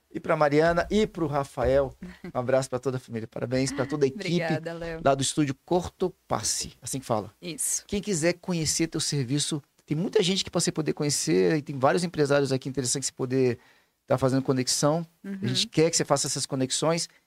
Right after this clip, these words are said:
Speaker 1: Quem quiser tá com você, como é que faz?
Speaker 2: Nosso principal veículo é o Instagram, então é arroba estúdio com S, sem o E,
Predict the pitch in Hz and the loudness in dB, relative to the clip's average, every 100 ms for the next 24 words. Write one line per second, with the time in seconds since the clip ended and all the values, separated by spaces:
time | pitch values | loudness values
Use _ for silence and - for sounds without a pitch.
0 | _ _ _ - 208 185 165 165 160 147 | _ _ _ -2 0 2 2 2 -2 -2
1 | 139 156 147 - 113 98 - _ - _ | -4 -4 -6 -6 -10 -8 -14 _ -20 _
2 | _ _ _ _ _ _ 208 202 196 226 | _ _ _ _ _ _ 0 0 0 -2
3 | 220 226 214 - 214 202 208 202 220 214 | -4 -4 -6 -2 2 2 2 2 2 2
4 | 202 226 202 196 202 - 202 185 180 214 | 0 2 2 2 -2 0 2 2 2 2
5 | 294 240 214 190 190 190 190 185 185 196 | 0 0 0 2 2 2 -2 0 -2 -2
6 | - 202 226 220 - 196 180 185 240 - | -2 -2 -2 -4 -6 -6 0 0 2 -2
7 | 269 - 214 214 180 190 277 | -4 -8 -6 -4 -2 -2 -4